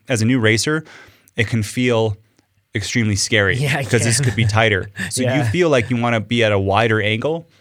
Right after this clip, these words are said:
Speaker 1: and you
Speaker 2: Mm-hmm.
Speaker 1: start to come out. And then while someone else is leaning their bike over, you're coming into them.
Speaker 2: Yeah.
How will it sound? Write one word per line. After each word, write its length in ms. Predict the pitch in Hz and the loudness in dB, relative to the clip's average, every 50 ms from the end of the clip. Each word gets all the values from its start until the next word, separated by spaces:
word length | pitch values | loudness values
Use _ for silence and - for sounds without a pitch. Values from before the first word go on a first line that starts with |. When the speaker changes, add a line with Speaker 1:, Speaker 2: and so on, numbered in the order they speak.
| _ | _
Speaker 1:
and 280 | - 117 117 113 113 117 | -4 -2 2 2 2 2
you 80 | 123 | 2
Speaker 2:
Mm-hmm. 60 | 123 107 | 0 0
Speaker 1:
start 240 | - 131 123 117 - | 0 0 0 0 -2
to 60 | - | -6
come 260 | - - - 113 104 | -8 -4 -4 -2 0
out. 360 | 90 90 104 135 170 160 - - _ _ _ _ _ _ _ - _ - | 0 0 0 -2 -4 -6 -10 -16 _ _ _ _ _ _ _ -20 _ -4
And 120 | 117 113 | -2 0
then 360 | 117 113 110 107 107 104 - - _ | 2 2 2 2 0 -2 -4 -8 _
while 320 | - - 110 120 131 139 143 | -4 0 2 4 4 4 4
someone 300 | - - 143 127 117 110 | 2 2 2 2 2 2
else 340 | 104 123 139 156 143 - 120 | 2 2 2 2 2 0 -2
is 140 | 110 98 | -2 0
leaning 260 | 101 101 110 113 117 113 | 0 2 2 2 2 2
their 140 | 107 98 | 0 2
bike 260 | 87 104 113 123 120 - | 2 2 2 2 2 0
over, 240 | 107 98 90 95 | 0 2 2 0
you're 180 | 90 85 98 120 | 0 0 0 -2
coming 300 | - - 127 117 113 98 | -2 0 -2 -2 -2 -2
into 220 | 98 107 110 104 | -2 -2 -2 -2
them. 260 | 95 85 80 90 98 98 - _ - - | -2 -4 -6 -6 -10 -12 -16 _ -10 -6
Speaker 2:
Yeah. 240 | 120 117 110 104 | -4 -4 -2 -4